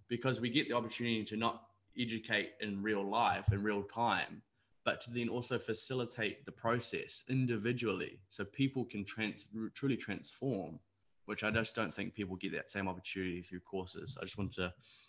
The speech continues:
to interj-, interject that. But just to kind of, um, wrap up, Kelly, and to,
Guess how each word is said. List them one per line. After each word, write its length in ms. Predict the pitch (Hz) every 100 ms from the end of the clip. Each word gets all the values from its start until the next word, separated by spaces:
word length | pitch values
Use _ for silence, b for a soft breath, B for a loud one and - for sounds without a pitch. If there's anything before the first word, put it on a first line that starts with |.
| _
to 80 | 107
interj-, 420 | 101 90 87 - -
interject 600 | 98 - 87 101 95 -
that. 260 | 110 90 - - b b b b _
But 220 | 123 175
just 180 | 151 165
to 80 | 160
kind 280 | - 131 123
of, 200 | 110 101 -
um, 500 | 107 104 98 98 98 _ _ _ _ _ - -
wrap 280 | 107 107 104
up, 220 | 117 -
Kelly, 420 | - 107 92 87 -
and 400 | 104 101 101 90
to, 480 | - 110 104 101